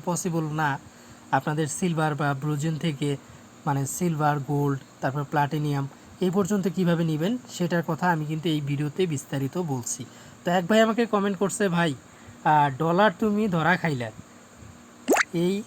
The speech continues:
কয়েকদিনে গোল্ড লেভেলে যাইতে পারবা?" তো যাই হোক, আলহামদুলিল্লাহ, ভাইয়ের অ্যান্সারটা আমি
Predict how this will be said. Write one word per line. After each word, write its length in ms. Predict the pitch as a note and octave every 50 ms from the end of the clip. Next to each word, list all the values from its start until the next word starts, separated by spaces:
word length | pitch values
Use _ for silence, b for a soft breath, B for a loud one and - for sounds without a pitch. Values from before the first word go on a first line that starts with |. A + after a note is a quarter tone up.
| - - -
কয়েকদিনে 640 | G#3 G#3 G#3 G3+ F3+ D#3+ D3+ F3+ F#3 F#3 G3 G3+ F#3
গোল্ড 360 | D3+ C3+ E3+ E3+ F3 F#3+ F#3+
লেভেলে 360 | G3 G3 F#3+ G3 G3 G3+ G3
যাইতে 300 | D#3+ G3 F#3+ F3 F#3 F#3
পারবা?" 380 | E3+ E3 D3 C#3 D3+ D3+ C3 C3+ - B B B B B - -
তো 100 | F#3 F#3
যাই 240 | D3+ F3+ F3+ F#3+ G#3
হোক, 120 | A3 A3 - -
আলহামদুলিল্লাহ, 640 | F3 D#3+ D3+ E3 E3+ E3+ F3 F3 E3 E3 F#3+ A3+ G#3+
ভাইয়ের 280 | E3 D3+ D3 D#3 D#3
অ্যান্সারটা 460 | D#3 D#3 D3 C#3+ - F3 E3 F3 E3+
আমি 160 | E3+ E3+ F3